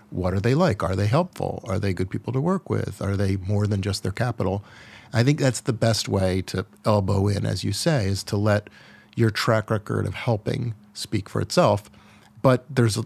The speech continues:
there's a lot of sharp <laughs> elbows in investing, and, and you also have to be willing to get out there and sell a little bit. I would say coming from traditional tech, though, I find crypto to be, um,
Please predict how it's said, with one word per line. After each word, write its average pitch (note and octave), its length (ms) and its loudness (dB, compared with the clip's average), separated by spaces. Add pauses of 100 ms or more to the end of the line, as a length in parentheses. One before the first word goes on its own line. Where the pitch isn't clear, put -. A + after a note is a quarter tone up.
(100)
there's A2 240 2
a A2+ 60 2
lot A2+ 100 4
of G#2+ 80 0
sharp B2 220 2
<laughs> D3+ 60 4
elbows A#2+ 580 2 (300)
in A#2 200 4
investing, A2 560 2
and, A2+ 220 -2
and G#2+ 140 2
you G#2+ 100 0
also G#2 280 0
have G#2+ 200 0
to G#2+ 80 -2
be G#2+ 240 0
willing G#2+ 480 4
to G2+ 120 0
get G2+ 160 2
out G2+ 220 2
there G2 300 0
and G2 220 -2
sell C#3 260 2
a A2 40 2
little G2 200 0
bit. G2+ 220 0 (340)
I C#3+ 100 6
would F3+ 200 2
say A#3 220 2
coming A3 280 0
from E3 160 0
traditional D3+ 420 0
tech, - 240 -4
though, B2+ 260 2 (400)
I A#2+ 120 4
find A3+ 380 0
crypto F3+ 420 2
to C3+ 100 4
be, B2+ 360 2
um, A2+ 400 2